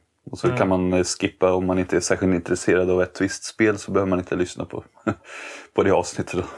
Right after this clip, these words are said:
Speaker 1: och så vidare.
Speaker 2: Ja, precis.
Speaker 1: Ehm, så skämshögen förtjänar ett eget litet,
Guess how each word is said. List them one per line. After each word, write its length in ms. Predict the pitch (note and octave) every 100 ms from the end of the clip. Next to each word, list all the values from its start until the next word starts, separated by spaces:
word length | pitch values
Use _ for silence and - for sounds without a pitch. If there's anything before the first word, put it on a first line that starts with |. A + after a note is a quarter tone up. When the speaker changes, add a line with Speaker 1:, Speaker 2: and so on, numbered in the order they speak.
| -
Speaker 1:
och 60 | -
så 100 | E2+
vidare. 220 | E2 - - - - - - C#3
Speaker 2:
Ja, 180 | C#3+
precis. 180 | C3 A#2+
Speaker 1:
Ehm, 440 | D2 A#1 G1+ G1+ - - - - - - - -
så 220 | - - F#2+
skämshögen 600 | - A2 - A2 G2+ F#2+
förtjänar 520 | G2+ - G2+ F#2+ F2+
ett 140 | F2
eget 280 | F2+ F2 F2+
litet, 560 | E2+ E2+ - - -